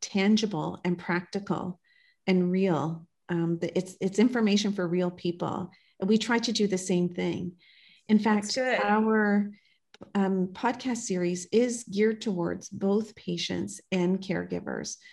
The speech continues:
Speaker 1: We try to spotlight both of them because we know both have a journey. Um, both of them journey through the patient's journey, but the caregiver has a completely separate journey as well.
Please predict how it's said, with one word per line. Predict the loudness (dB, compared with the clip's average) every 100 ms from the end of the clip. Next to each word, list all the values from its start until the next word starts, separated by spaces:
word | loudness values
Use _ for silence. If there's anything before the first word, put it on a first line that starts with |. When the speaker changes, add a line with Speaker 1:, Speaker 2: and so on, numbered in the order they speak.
| _ -2
Speaker 1:
We | -2 -2
try | -2 0 0
to | -2
spotlight | -6 -2 -2 0 -2 -2
both | -2 -2 0
of | 0
them | 0 0
because | -2 -2 -2
we | 0
know | 2 4 2 2 -2 -2
both | 2 2 2 -4 -8 -20 _ -20 _ -8
have | -2 0 0 0 -4 -8 -12 -2
a | 2
journey. | 4 4 2 0 -8 -12 _ _ _
Um, | -2 0 2
both | 6 6 8
of | 4
them | 4 4 2 -2 -10 -10
journey | -4 2 4 4 4 0
through | -2 0 2 0 -2 _ -8
the | -8
patient's | -2 0 0 0 0 -2 -4 -6
journey, | -4 -2 -2 -4 -6 -14 -6
but | -4
the | -4
caregiver | 0 0 2 0 0 -2
has | -2 -2
a | -2
completely | -2 -2 -2 -2 -2
separate | -2 -4 -4 -6 -6
journey | -2 -2 0 -4 -6 -18 _
as | -4 0
well. | 2 2 -2 -10